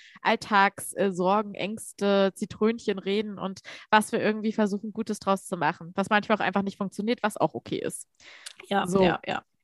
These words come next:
Speaker 1: Okay, und Charlotte meinte schon so, wow, ihr Leben ist einfach hypergeil, sie hat eigentlich gar nichts,
Speaker 2: Das ist
Speaker 1: was
Speaker 2: einfach
Speaker 1: ich gut
Speaker 2: nice.
Speaker 1: finde, was ich
Speaker 2: Einfach
Speaker 1: sehr, sehr
Speaker 2: nice.
Speaker 1: gut finde, ähm, weil ja die letzten Folgen auch einfach so ein bisschen, da hat man schon gemerkt, dass du,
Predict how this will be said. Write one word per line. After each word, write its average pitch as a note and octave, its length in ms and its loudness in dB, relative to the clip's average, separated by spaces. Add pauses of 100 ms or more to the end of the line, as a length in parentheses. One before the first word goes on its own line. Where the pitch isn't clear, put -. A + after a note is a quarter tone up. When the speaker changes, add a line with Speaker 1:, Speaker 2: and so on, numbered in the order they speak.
(240)
Speaker 1:
Okay, A#3+ 400 4 (180)
und A#3+ 220 6
Charlotte A#3+ 340 4
meinte A#3+ 300 -2
schon A3+ 240 -2
so, A3+ 100 -2
wow, A3 200 6
ihr G#3+ 100 2
Leben A#3 220 2
ist - 80 -6
einfach G3+ 320 0
hypergeil, A#3+ 720 4
sie A3+ 80 2
hat G#3+ 100 0
eigentlich G#3+ 460 -2
gar G3 180 6
nichts, G#3 400 0 (420)
Speaker 2:
Das F#4+ 100 0
ist - 60 -4
Speaker 1:
was - 0 -
Speaker 2:
einfach D4 220 6
Speaker 1:
ich G#3+ 100 6
gut G3+ 80 8 (160)
Speaker 2:
nice. - 120 -4
Speaker 1:
finde, A3+ 280 8 (240)
was C#4+ 100 8
ich F4 60 -2
Speaker 2:
Einfach E4+ 200 -4
Speaker 1:
sehr, D#4 220 10
sehr D#4 140 6
Speaker 2:
nice. D4 80 4
Speaker 1:
gut D4 240 0
finde, A3 500 0 (320)
ähm, A3 500 2 (140)
weil A3+ 260 8
ja G#3+ 120 10
die A3 100 -2
letzten A#3 400 0
Folgen G#3+ 340 4
auch A3+ 220 0
einfach G#3+ 400 -4
so - 160 -8
ein G#3+ 140 -8
bisschen, G#3+ 520 -2 (220)
da A3+ 80 6
hat B3 100 4
man D4+ 140 4
schon A3 220 2
gemerkt, G#3 340 0
dass G#3 140 -8
du, G3+ 100 -14